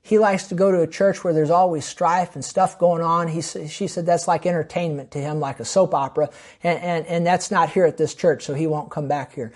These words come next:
So I, <laughs> I took that as a compliment. Sad to say that the man wouldn't come back to church, but be that as it may. But, but we kept those spirits of strife, we, we kept them bound, but you can bind the devil,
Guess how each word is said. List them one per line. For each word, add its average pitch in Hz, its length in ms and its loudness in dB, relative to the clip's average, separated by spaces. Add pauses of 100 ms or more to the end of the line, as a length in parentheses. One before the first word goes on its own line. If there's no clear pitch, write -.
(160)
So 247 140 2
I, 240 160 2
<laughs> - 60 -6
I 233 80 2
took 233 260 0
that 208 180 0
as 190 140 0
a 135 60 -8
compliment. 156 680 -6
Sad 185 320 4
to 135 60 -4
say 147 360 0 (380)
that 165 160 2
the 156 40 -4
man 165 280 -2
wouldn't 151 220 -2
come 147 180 -4
back 156 240 0
to 143 80 -12
church, 151 400 -2
but 160 200 -4
be 233 160 4
that 208 200 6
as 170 180 2
it 156 80 -10
may. 160 320 -4 (420)
But, 226 240 4
but 233 140 2
we 285 100 0
kept 320 300 -2
those 254 200 4
spirits 247 440 -4
of 208 80 -6
strife, - 380 -4
we, 240 160 -4
we 233 160 -2
kept 240 300 -6
them 190 120 0
bound, 185 400 2
but 180 260 0 (1040)
you 233 160 4
can 214 220 4
bind 277 380 0
the 220 80 4
devil, 160 600 0